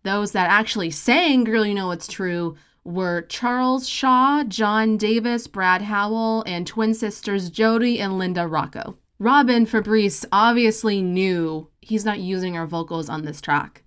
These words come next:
Frank was only assuring them, "Oh, it would just be for this one song.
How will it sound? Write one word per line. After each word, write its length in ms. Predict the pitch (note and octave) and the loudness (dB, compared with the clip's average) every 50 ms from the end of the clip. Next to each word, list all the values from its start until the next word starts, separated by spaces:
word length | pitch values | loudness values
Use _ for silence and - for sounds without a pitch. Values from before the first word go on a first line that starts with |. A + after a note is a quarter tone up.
| _ _ | _ _
Frank 360 | - - C4 C4+ E4 E4+ C#4+ | -8 -2 -2 0 0 0 0
was 180 | C#4+ D4+ B3+ | 0 0 2
only 340 | C#4 C4 C4+ C#4+ C#4 C#4 B3+ | 2 2 2 2 4 4 4
assuring 540 | A3 G#3 - - A#3 A3+ A3 A3 G#3+ G#3+ G#3 | 2 2 0 -2 0 0 0 0 0 -2 -2
them, 240 | G3+ G3 G3 G#3 - - | -2 -2 -4 -4 -4 -2
"Oh, 160 | C#4+ D#4 D4 | 0 2 2
it 120 | D#4 D#4 C4 | 2 2 2
would 200 | D#4+ D4 A#3 - | 2 0 0 -2
just 580 | - B3 D4 D#4+ E4 E4 D4 - - - - | -2 -2 0 2 2 0 0 -2 -8 -10 -2
be 260 | - C4 C#4 C4+ B3 | 0 0 2 2 0
for 220 | A3 - - G#3+ G3+ | -2 -2 -4 -6 -4
this 260 | F3+ F3+ E3+ - - | -4 -6 -6 -6 -8
one 440 | F3+ F3 F#3 F#3 F3+ F3+ F3 E3+ E3 | -6 -4 -2 0 0 0 0 -2 -4
song. 560 | D3+ - F3 D#3+ D3+ A2 A#2+ - - - - | -4 -4 -4 -4 -4 -6 -8 -10 -14 -18 -20